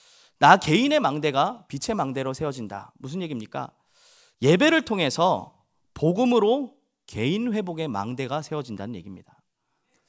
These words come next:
예배를 드릴 때마다 우리가 먼저 확인해야 될 것이 있습니다.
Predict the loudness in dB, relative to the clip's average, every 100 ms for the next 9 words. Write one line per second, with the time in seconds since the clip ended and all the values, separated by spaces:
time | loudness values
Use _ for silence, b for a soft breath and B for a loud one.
0 | _ _ _ 4 8 8 8 2 0 0
1 | 0 0 2 0 -2 -4 _ _ -6 -2
2 | 2 2 2 0 0 0 0 0 -4 -4
3 | -4 -6 -10 -12 -14 -16 -20 _